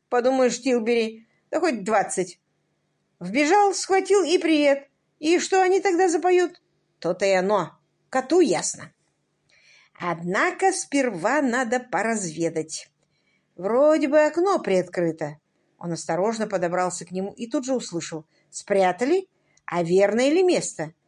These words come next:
Затаив дыхание, он припал к стене, словно радиолюбитель, нежданно поймавший Сан-Франциско.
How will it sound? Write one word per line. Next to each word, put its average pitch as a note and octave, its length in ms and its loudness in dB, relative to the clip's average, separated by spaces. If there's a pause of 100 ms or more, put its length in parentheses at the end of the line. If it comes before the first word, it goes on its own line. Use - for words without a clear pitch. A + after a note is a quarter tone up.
(440)
Затаив D#3+ 320 -6
дыхание, A#3 640 -2
он A3+ 180 -8
припал A3+ 420 -4
к A3 40 -10
стене, A#3+ 380 -6
словно A3 440 -6
радиолюбитель, F#3+ 880 -2 (260)
нежданно F#3 680 -2
поймавший A#3 640 -4
Сан-Франциско. F#3 800 -10